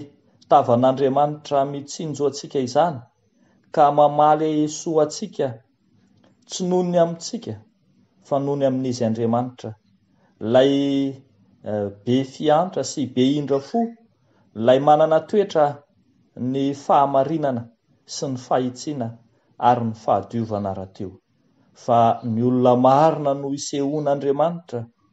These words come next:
fa marina, ary ny olona tsara no isehoan'Andriamanitra, fa tsara, ary ny olona madio no isehoan'Andriamanitra, fa madio. Dia ho an'Andriamanitra irery ihany ny voninahitra.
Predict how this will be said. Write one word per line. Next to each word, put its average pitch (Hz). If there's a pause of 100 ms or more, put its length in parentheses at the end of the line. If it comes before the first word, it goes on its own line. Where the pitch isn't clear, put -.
(800)
fa 139
marina, 117 (640)
ary 113
ny 123
olona 127
tsara 170
no 135
isehoan'Andriamanitra, 120 (500)
fa -
tsara, 139 (580)
ary 113
ny 117
olona 117
madio 107
no 113
isehoan'Andriamanitra, 98 (760)
fa 107
madio. 92 (300)
Dia -
ho 82
an'Andriamanitra 123
irery 123
ihany 127
ny 117
voninahitra. 120